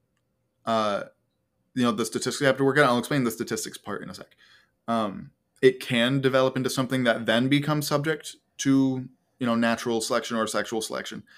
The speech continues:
Um, but typically it's mostly talked about with things that aren't really affected by those two as much.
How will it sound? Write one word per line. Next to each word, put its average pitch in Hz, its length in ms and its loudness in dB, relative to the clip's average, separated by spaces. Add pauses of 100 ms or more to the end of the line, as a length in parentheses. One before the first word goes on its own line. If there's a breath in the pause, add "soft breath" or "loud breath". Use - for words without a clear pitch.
(440 soft breath)
Um, 110 460 -4 (720)
but 127 140 0
typically 139 420 4
it's 113 140 0
mostly 117 240 0
talked 110 200 -4
about 104 140 -2
with 104 180 -6
things 104 300 -4
that 98 240 0 (100)
aren't 107 480 -2 (840)
really 117 420 4
affected 101 360 -2
by 95 100 0
those 98 160 -8
two - 80 -12
as - 80 -14
much. - 240 -14